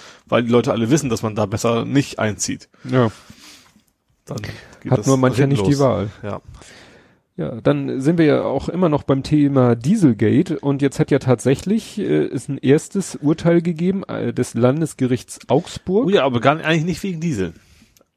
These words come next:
Speaker 1: oder? Es, äh, du meinst doch jetzt, dass jemand, dass V W das Auto zurücknehmen muss?
Speaker 2: Ja.
Speaker 1: Das war aber nicht wegen Diesel.
Speaker 2: Nicht?
Speaker 1: Das kann man zwar nutzen als Dieselfahrer, aber das war eigentlich ein Formfehler bei der V-W-Bank.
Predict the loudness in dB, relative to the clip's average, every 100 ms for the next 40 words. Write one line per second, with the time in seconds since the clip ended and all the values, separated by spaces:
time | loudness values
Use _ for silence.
0 | _ _ -4 -4 -6 _ _ _ _ _
1 | _ _ _ _ _ _ _ _ -4 -4
2 | -4 -12 -16 -4 -4 -2 0 0 2 0
3 | 0 0 -2 -4 -2 -2 -2 -4 -4 -2
4 | 0 -2 -2 -4 -4 -10 -8 -8 -8 0
5 | 2 2 _ -8 -8 0 2 4 2 0
6 | -6 -2 -4 -4 -4 -2 -2 -6 _ -6
7 | -2 -2 -4 -20 -20 -20 -10 -6 -2 0
8 | 0 0 0 2 2 0 -2 -2 0 -2
9 | -2 -2 -2 -2 0 2 2 4 0 -2
10 | -10 0 0 2 -2 -4 -6 -8 -8 -12
11 | -6 0 0 0 -2 2 2 0 -2 -2
12 | 0 -4 -4 -2 0 0 -2 -4